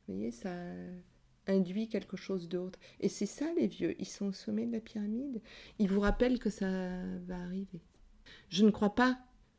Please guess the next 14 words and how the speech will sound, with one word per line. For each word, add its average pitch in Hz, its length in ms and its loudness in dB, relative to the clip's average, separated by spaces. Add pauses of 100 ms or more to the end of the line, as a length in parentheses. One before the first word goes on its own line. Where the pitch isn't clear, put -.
(200)
que 190 120 0
je 185 120 2
sois 185 220 0
psychanalyste 175 760 -4
par 160 200 -8
hasard. 165 460 -8 (760)
Donc 180 300 0
je 175 120 -2
peux 220 220 2
que 220 160 -2
vous 180 180 -4
dire, 170 380 -6 (880)
pour 165 220 -6
moi, 202 380 0